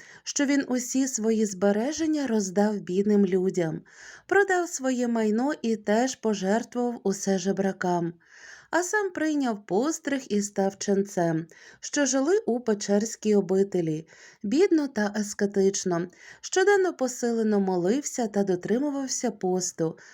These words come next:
до кінця своїх земних днів. Іменини у цей день святкуватимуть Микита, Микола,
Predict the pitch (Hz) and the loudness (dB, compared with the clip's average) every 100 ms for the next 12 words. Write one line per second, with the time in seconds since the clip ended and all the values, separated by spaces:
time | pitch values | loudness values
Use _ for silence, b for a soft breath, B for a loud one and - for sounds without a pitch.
0 | B 208 220 214 190 180 214 277 - 233 | B 4 4 4 -2 -2 -2 -2 -4 -4
1 | 240 214 208 202 175 160 160 170 165 - | -2 0 -2 -2 -2 0 0 0 -2 -2
2 | 175 165 156 - _ B B B B B | 0 0 -2 -6 _ B B B B B
3 | 302 349 415 415 427 320 254 - 220 202 | 2 4 6 4 4 0 0 -2 -2 0
4 | 247 311 - 208 208 262 254 208 185 170 | 0 -2 -2 -4 -2 -4 -2 -2 -2 -2
5 | 156 139 - b b b 254 359 381 202 | -2 -4 -12 b b b 4 6 4 -2
6 | 175 165 220 320 - 226 226 208 - 180 | -4 -2 -2 -2 -2 2 2 0 -2 0
7 | 294 349 | 0 -2